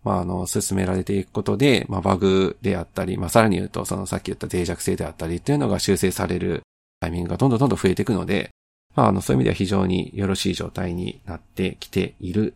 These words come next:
のかなというところと、まあ、あとは、まあ、これは、まあ、最後締めのところで書かれてたんですけども、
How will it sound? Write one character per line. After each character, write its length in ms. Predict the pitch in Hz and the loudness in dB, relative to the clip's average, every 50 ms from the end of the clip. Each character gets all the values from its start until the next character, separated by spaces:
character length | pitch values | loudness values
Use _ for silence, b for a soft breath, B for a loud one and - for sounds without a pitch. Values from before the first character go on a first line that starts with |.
| - - | -10 -12
の 100 | 92 85 | -12 -10
か 140 | - 90 87 | -8 -6 0
な 220 | 98 110 104 98 | 2 4 4 2
と 160 | - 87 - - _ _ _ _ _ _ | 0 -4 -12 -12 _ _ _ _ _ _
い 80 | - 117 | 0 0
う 100 | 117 113 | 0 0
と 120 | - 123 | 0 -2
こ 160 | - - 123 123 | 0 2 2 4
ろ 140 | 131 131 - - _ _ - | 4 2 2 -2 _ _ 6
と、 360 | 170 170 147 117 - - - - - - - - - - - - - - - - - - - | 8 10 10 10 8 6 4 2 0 -2 -4 -4 -4 -8 -8 -10 -10 -10 -10 -12 -14 -12 -8
ま 640 | - 104 95 92 90 90 85 87 87 85 - - - - | -4 -2 -2 0 0 -2 -2 -2 -4 -4 -6 -6 -8 -8
あ、 120 | - - | -8 -6
あ 40 | 107 | -4
と 160 | - - 104 | 0 2 4
は、 300 | 101 107 104 101 98 101 | 6 6 6 6 4 2
ま 100 | 98 95 | 0 -2
あ、 40 | 95 | -4
こ 140 | - - 101 | -4 -2 -2
れ 120 | 98 107 | -2 0
は、 400 | 107 110 110 110 107 104 - - - - _ - _ - | 2 2 4 4 4 4 2 0 -4 -12 _ -20 _ -10
ま 80 | 107 104 | -8 -4
あ、 20 | |
最 200 | - 113 110 104 | 0 2 2 2
後 80 | 87 85 | 2 0
締 160 | - - 98 | 0 2 2
め 80 | 95 | 2
の 80 | 98 95 | 2 2
と 100 | 87 101 | 0 0
こ 80 | 107 110 | 2 2
ろ 40 | 92 | 2
で 60 | 87 | 0
書 60 | - | 0
か 140 | - - 98 | -2 0 0
れ 60 | 92 | 0
て 60 | - | 0
た 100 | - 107 | 0 -2
ん 20 | 95 | -2
で 60 | 85 | -2
す 100 | - - | -4 -6
け 60 | 92 | -6
ど 100 | 92 92 | -6 -2
も、 300 | 95 113 117 90 - - | 0 2 2 2 0 -2